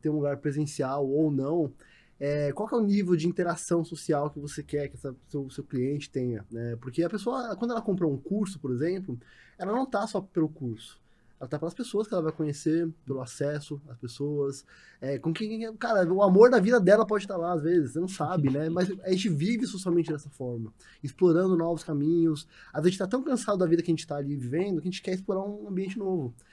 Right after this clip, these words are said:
Speaker 1: E isso é impossível no mundo digital, só na sua casa vendo um Zoom, né? Então, o mundo presencial, ele é uma necessidade do ser humano como um todo,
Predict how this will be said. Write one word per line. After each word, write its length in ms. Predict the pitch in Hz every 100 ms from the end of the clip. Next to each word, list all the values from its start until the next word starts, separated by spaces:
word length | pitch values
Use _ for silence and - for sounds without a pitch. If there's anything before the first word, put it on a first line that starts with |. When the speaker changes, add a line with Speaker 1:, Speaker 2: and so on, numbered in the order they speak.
| - - -
Speaker 1:
E 100 | 160
isso 180 | 180 196
é 60 | 214
impossível 680 | 214 240 - 226 190 135 - - - -
no 80 | 151
mundo 280 | 151 151 139
digital, 460 | 131 123 135 139
só 240 | 127 147 151
na 80 |
sua 140 | 147 151
casa 320 | 147 143 143
vendo 180 | 135 143
um 140 | 139
Zoom, 260 | 120 127 120 120 -
né? 240 | 107 127 127 - - -
Então, 180 | - 160
o 440 | 196 202 156 151
mundo 300 | 156 180 233
presencial, 640 | 226 180 180 185 156 175 208
ele 100 | 196
é 40 |
uma 80 | 196
necessidade 560 | 208 247 - 175 220
do 80 | 202
ser 160 | 196 202
humano 280 | 180 175 170
como 200 | 170 160
um 40 |
todo, 460 | 156 170 226 160